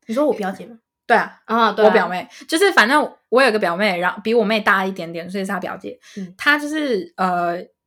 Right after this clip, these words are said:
Speaker 2: 就是因为出生的时候的关系，所以脑袋有一点点问题，所以她是属于那种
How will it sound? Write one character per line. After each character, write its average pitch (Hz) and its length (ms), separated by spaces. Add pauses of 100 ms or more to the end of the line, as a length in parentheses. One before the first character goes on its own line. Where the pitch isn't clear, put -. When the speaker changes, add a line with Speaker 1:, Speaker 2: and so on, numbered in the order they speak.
Speaker 2:
就 220 100
是 214 160
因 226 140
为 240 140
出 214 200
生 196 380
的 170 100
时 165 180
候 185 140
的 165 80
关 170 220
系， 180 160
所 190 180
以 202 100
脑 170 220
袋 202 220
有 170 180
一 190 80
点 170 200
点 175 200
问 180 280
题， - 240 (320)
所 269 160
以 - 20
她 269 180
是 277 200
属 170 280
于 175 100
那 226 180
种 170 300